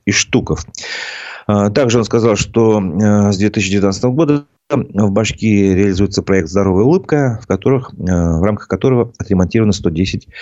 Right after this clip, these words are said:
стоматологических кабинетов. И на следующий год, соответственно, надо отремонтировать оставшиеся. Вот. И по словам замминистра, в школьной медицине работают сто двадцать шесть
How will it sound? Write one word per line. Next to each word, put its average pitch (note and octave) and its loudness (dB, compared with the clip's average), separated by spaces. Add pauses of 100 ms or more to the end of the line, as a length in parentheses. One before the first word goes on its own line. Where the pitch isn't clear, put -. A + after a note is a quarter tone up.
(180)
стоматологических F2+ -2
кабинетов. F#2 0
И F2 2
на E2 2
следующий - 0
год, B2 0
соответственно, G#2 0
надо G2+ -2 (300)
отремонтировать F2+ 0
оставшиеся. C#2 -4 (1120)
Вот. A2 2
И C#3 2
по C3 0
словам B2 2
замминистра, G#2 0
в - 2
школьной G2 0
медицине F#2+ 2
работают F#2 0
сто - -2
двадцать F2+ -2
шесть F2+ 0